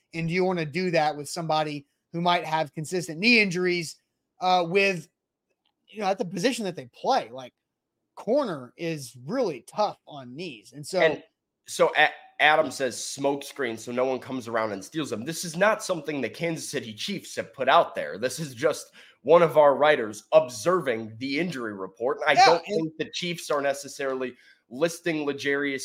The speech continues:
Speaker 2: Sneed on their injury report with a knee injury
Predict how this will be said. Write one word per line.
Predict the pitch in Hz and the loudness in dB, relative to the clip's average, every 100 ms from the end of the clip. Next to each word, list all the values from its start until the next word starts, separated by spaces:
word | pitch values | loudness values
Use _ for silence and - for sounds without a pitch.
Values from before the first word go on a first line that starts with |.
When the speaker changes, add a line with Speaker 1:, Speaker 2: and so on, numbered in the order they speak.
| - | -8
Speaker 2:
Sneed | 143 143 | -6 0
on | 127 127 | 2 2
their | 120 | 0
injury | 135 135 127 | -2 -4 -8
report | 120 120 - 127 | -8 -10 -6 -6
with | 113 117 | -4 -6
a | |
knee | 113 151 160 | -6 -4 -2
injury | 123 110 107 107 104 | -2 -6 -10 -10 -14